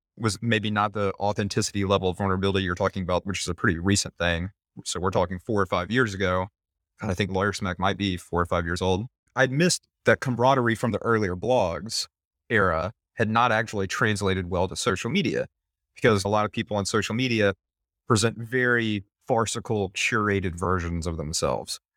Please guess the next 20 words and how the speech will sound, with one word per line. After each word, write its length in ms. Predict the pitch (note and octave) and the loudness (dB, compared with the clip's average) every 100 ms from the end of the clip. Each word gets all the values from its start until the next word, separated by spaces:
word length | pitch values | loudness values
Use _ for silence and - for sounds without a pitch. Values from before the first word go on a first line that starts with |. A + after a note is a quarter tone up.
| _ | _
or 180 | D#3+ F3 | 4 4
they're 120 | C#3 | 4
just 200 | G#2 G#2 | -2 -6
anonymous, 680 | F2+ F#2 G#2 D2 B1 - - - _ - | -2 0 0 -2 -8 -8 -8 -10 _ -2
you 140 | A2 | 2
know, 180 | F#2 F#2 | 2 2
and 80 | G2+ | 0
they're 200 | G2 G2 | 0 2
like, 340 | F#2 E2+ - _ _ - | 0 0 -4 _ _ 0
"I'm 440 | B2 A2+ G#2 G2 _ _ _ _ - | 2 2 0 -4 _ _ _ _ -12
Law 340 | A2+ A#2 A#2+ | -2 2 2
Dude 340 | A#2 B2 A#2+ A#2 | 2 -2 -2 -2
four 280 | - B2 A#2+ | -2 2 2
twenty, 560 | - C3 C#3 G2+ F2 | 2 0 2 2 0
and 320 | G2 G2 G2+ | 0 0 2
let 120 | A2 B2+ | 2 2
me 120 | A2 | 0
tell 240 | - B2 | 0 0
you 140 | A#2+ A2+ | 0 0
about 360 | A#2 A#2 A2+ | 0 0 -2